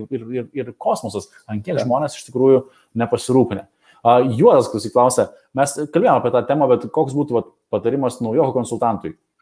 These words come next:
Speaker 1: Nežinau, gal turi kažką tai, vat, pat-, patarimą?
Speaker 2: Turiu.
Speaker 1: Nežinau, galbūt čia
Speaker 2: E,
Speaker 1: iš mūsų kompanijos, Juozas.
Speaker 2: Jo, tai, Juozai,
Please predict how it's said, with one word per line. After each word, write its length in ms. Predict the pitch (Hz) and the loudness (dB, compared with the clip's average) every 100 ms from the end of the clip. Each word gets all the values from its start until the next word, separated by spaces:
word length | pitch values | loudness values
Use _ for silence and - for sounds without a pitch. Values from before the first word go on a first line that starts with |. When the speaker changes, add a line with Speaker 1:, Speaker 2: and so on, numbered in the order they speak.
| _ | _
Speaker 1:
Nežinau, 220 | 98 107 98 | -10 -6 -2
gal 140 | 104 | -2
turi 140 | 160 - | 0 -2
kažką 180 | 113 107 | -2 -6
tai, 120 | 90 | -6
vat, 80 | - | -8
pat-, 160 | 87 - - - | -14 -14 -14 -8
patarimą? 400 | 107 113 92 85 _ _ _ _ | -4 -2 -4 -6 _ _ _ _
Speaker 2:
Turiu. 200 | 120 123 | 0 2
Speaker 1:
Nežinau, 200 | 117 107 98 | 4 2 2
galbūt 180 | 123 | 4
čia 120 | 110 110 | 4 4
Speaker 2:
E, 20 | |
Speaker 1:
iš 140 | 107 | 2
mūsų 160 | 120 113 | 0 -4
kompanijos, 480 | 123 120 131 92 - | -2 0 0 -2 -6
Juozas. 300 | 95 87 - _ _ _ _ _ - - | -8 -8 -12 _ _ _ _ _ -20 -8
Speaker 2:
Jo, 200 | 123 110 | 2 2
tai, 200 | - 127 117 110 107 | 4 4 4 2 0
Juozai, 540 | 120 131 147 139 139 | 2 4 6 6 4